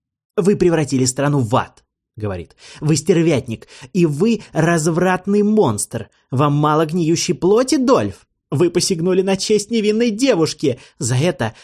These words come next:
мало смерти». Его компания восхищённо внимала и смотрела на него, как на хоругвь Святого Ордена. А я сказал: «Квентин, твоя невеста — девка.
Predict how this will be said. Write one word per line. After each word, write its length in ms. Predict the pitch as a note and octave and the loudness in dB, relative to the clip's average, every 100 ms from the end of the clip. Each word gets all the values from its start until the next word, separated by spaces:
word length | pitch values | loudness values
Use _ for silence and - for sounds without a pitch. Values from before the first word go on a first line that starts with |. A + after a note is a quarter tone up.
| - | -4
мало 480 | G3+ G#3+ E3+ D3 | 0 2 2 2
смерти». 800 | D#3 - G3+ F3+ A#2 - G#2+ - _ _ _ _ _ _ _ - | 0 -2 0 0 -2 -6 -12 -14 _ _ _ _ _ _ _ -12
Его 340 | G#2+ G#2+ G#2+ | -6 -2 -2
компания 800 | A2+ G#2 F#2+ C#3 C3 C3+ C3+ - | -2 -6 -4 -4 -2 -2 -4 -6
восхищённо 960 | C#3+ D#3 - F3 - - A#2 F#2+ F2+ | -6 -4 -6 -8 -8 -4 -4 -4 -8
внимала 600 | F2 G#2+ A2 D3+ D#3 E3 - _ _ | -6 -4 -2 -2 -2 -4 -6 _ _
и 100 | F#3 | -8
смотрела 560 | - D#3 C#3 B2 C3+ C3 | -6 -6 -4 -2 0 0
на 60 | |
него, 500 | A#2 A2 G#2 A2 - - | -2 -4 -4 -4 -4 -8
как 200 | B2 A#2+ | -8 -6
на 100 | G#2 | -8
хоругвь 640 | - F2 A2 A#2+ A#2+ - - | -8 -6 -4 -2 -4 -6 -16
Святого 560 | - C#3 C3 F#2+ G2 | -8 -8 -6 -8 -8
Ордена. 580 | - G#2+ E2+ D#2 B1 - _ _ _ _ - | -8 -10 -12 -18 -20 -20 _ _ _ _ -12
А 160 | A2+ | -8
я 140 | A2 D#3+ | -6 -6
сказал: 500 | - D#3 F#2 - _ _ _ _ _ _ _ _ _ | -8 -8 -10 -14 _ _ _ _ _ _ _ _ _
«Квентин, 720 | - F#3+ G#3 G3+ - A2 E2+ E2+ - - - _ _ | -4 2 2 2 -2 -8 -10 -16 -20 -20 -20 _ _
твоя 260 | - G3 F#3+ | -4 0 2
невеста — 600 | F3+ F3 F3+ - E3 D#3+ | 2 0 0 -2 -2 -2
девка. 680 | D3 C3 C#3 B2 - D#2+ D#2 | -4 -2 0 -2 -6 -20 -20